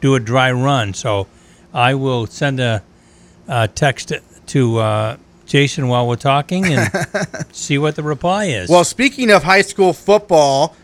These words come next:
Speaker 2: we got four games on the Gleason Media family of stations this Friday night.
Speaker 1: We just keep getting bigger.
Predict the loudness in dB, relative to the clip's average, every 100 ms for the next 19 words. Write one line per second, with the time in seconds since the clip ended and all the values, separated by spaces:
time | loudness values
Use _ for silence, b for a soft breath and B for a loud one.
0 | b -4 2 4 2 0 -18 -2 4 6
1 | 6 4 0 4 4 4 0 0 -4 -8
2 | -10 -4 -2 0 -2 -4 -2 -2 0 -2
3 | 2 0 0 0 2 2 0 -2 -2 -2
4 | -4 -6 -16 -14 -2 0 0 0 -2 -2
5 | 0 0 0 -4 0 4 4 4 -2 -2
6 | 2 4 4 -2 -10 -8 -6 -4 -6 -2
7 | 0 0 0 0 -2 -2